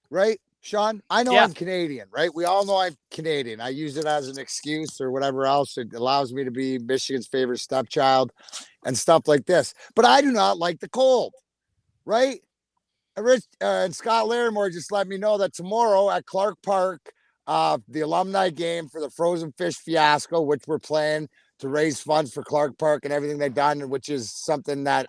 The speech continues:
Speaker 1: I love Ziggy Gonzalez and everybody downtown, but it's gonna be cold.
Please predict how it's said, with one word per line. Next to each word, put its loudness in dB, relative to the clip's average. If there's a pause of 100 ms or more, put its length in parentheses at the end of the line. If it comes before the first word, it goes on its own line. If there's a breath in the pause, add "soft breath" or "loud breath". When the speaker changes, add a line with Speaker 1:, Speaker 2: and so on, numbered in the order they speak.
Speaker 1:
I 2
love 4
Ziggy -6
Gonzalez 0
and -8
everybody -4
downtown, 0 (600 soft breath)
but 8
it's 2
gonna 4
be -2
cold. 6